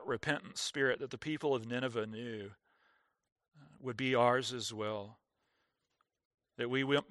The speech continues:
that we might not fall under condemnation. Lord, I thank you for the Lord Jesus, that in him there is, therefore, now no condemnation for those that are found in him.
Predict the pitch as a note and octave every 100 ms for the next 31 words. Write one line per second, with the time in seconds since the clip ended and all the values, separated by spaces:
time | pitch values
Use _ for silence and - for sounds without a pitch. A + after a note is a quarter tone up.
0 | G#2+ C3 C3 C#3+ D3 D3+ C3+ D3 C#3 -
1 | C#3+ C3+ B2+ A2+ A#2+ B2 A#2 A2+ A2 -
2 | - C3 A#2+ A#2 A2 G#2 - A2+ F#2+ F#2
3 | _ _ _ _ _ _ _ _ _ _
4 | _ _ _ _ _ _ _ - _ -
5 | A#2+ C3+ B2+ C#3+ C3 C3 B2+ - C#3 C3+
6 | C3 - _ _ _ _ _ C3+ B2+ C3+
7 | A#2+ C3 C3 C#3 D3 C3+ - B2+ B2 A#2
8 | C3 C3 B2+ B2+ C3 C3+ C#3 - - C#3
9 | C3+ C#3 B2+ A#2+ A#2+ A#2+ A#2+ A#2+ B2 C#3+
10 | D3 - - - _ _ _ _ _ -
11 | A#2+ A#2 A2 A2 G#2+ - A2+ G#2 G#2 A2+
12 | A#2 B2 C3+ A#2+ - C3 B2+ C#3 C#3+ B2+
13 | G#2 F2+